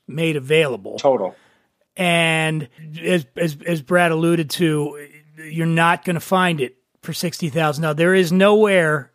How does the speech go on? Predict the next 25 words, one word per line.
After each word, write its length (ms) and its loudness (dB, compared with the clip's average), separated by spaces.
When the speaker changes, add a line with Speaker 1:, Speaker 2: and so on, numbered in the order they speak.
Speaker 1:
that 100 -6
you're 120 -4
gonna 240 0
get 200 2
it 100 -2
for 160 -6
its 120 -6
suggested 640 -4
retail 440 -4
price. 420 0
Indeed, 420 0
Brad 300 -2
forwarded 500 0
me 360 0
a 640 -2
secondary 640 -2
market 500 -4
site 520 0
that 300 -2
has 320 -2
it 120 -2
listed 520 0
for 680 2
nine 640 0
hundred 640 -2